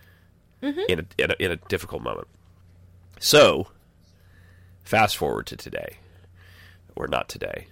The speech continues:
Speaker 2: Uh, Rene Ritchie at iMore, another, you know, person who's been incredibly successful and, and made his bones on the Mac web.
Speaker 1: Yeah.
Speaker 2: In his reminiscence of,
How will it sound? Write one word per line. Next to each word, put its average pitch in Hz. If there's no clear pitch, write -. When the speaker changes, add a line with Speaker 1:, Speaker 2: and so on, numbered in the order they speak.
Speaker 2:
Uh, 76
Rene 98
Ritchie 85
at -
iMore, 80
another, 104
you 92
know, 71
person 85
who's 82
been 85
incredibly 82
successful -
and, -
and 87
made 87
his 82
bones 69
on 69
the 62
Mac 60
web. -
Speaker 1:
Yeah. 208
Speaker 2:
In 104
his 139
reminiscence 80
of, 73